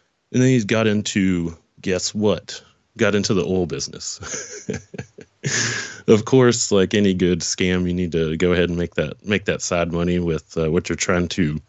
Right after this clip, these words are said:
control. And of course, when they, they do this stuff to regulate businesses, they end up making it harder for the smaller businesses, and they can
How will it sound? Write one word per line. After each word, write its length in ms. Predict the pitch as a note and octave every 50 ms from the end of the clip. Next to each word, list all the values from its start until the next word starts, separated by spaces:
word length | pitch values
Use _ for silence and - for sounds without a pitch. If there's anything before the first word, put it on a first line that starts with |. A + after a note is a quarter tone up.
| _ _ _ _ _ _ _ _ _ -
control. 720 | - G2 E2+ - - - F2+ E2+ D#2+ E2 E2+ E2 E2+ E2
And 100 | - G2+
of 120 | G2 F#2+ -
course, 300 | - B2+ B2+ A2+ - -
when 120 | G#2+ G2
they, 260 | G2 F#2+ F#2 F#2 - - _ _ _ _ _ _ _ _ -
they 120 | A2 G#2
do 320 | G2 F2 E2+ A#2 C3 C3
this 180 | B2+ G#2+ F#2 -
stuff 260 | - - F#2+ F#2+ F#2 -
to 140 | - F2
regulate 640 | D#2+ F2 G2 G2+ G2+ F#2 G2 F#2 F2 E2+ E2+ E2 C#2
businesses, 800 | D2 E2+ D#2 D2+ E2+ D#2+ D#2+ - - F2 E2 D#2+ E2 D#2+ - - _ _ -
they 220 | F2 G2 G2+ G2+
end 160 | G#2 G2+ G2+ G#2
up 200 | G2 E2+ - - - _ _ _
making 260 | - G2+ G2+ F#2 A2 F2+
it 80 | D2+
harder 280 | D#2+ F2+ F2 E2+ E2+ E2
for 200 | - - E2 D#2+
the 120 | D#2 D#2+
smaller 380 | - - - F2+ E2+ E2+ D#2+ D#2
businesses, 600 | D#2 E2 D#2 E2 E2+ E2 - - D#2+ D#2 D2+ -
and 120 | D#2 D#2+
they 80 | D#2+ D2+
can 300 | - - D#2+ D#2 D#2